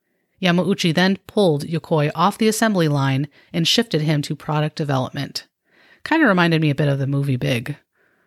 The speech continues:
actually. He really saw something in Yokoi, and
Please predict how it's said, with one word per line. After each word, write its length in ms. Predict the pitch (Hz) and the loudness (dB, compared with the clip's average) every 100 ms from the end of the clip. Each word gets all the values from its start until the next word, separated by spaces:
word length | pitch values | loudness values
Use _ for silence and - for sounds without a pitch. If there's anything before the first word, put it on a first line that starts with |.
| _ _ _ _ - | _ _ _ _ -8
actually. 500 | - - - 127 - _ _ | -6 -6 -6 -6 -8 _ _
He 140 | - | -6
really 220 | 147 156 143 | -2 0 2
saw 200 | 190 165 | 2 2
something 460 | - 151 139 135 | 0 0 0 0
in 240 | 139 135 143 | 0 -2 0
Yokoi, 580 | 139 - 143 127 127 | -2 -2 -2 0 -2
and 420 | 147 139 139 147 | -4 -6 -6 -8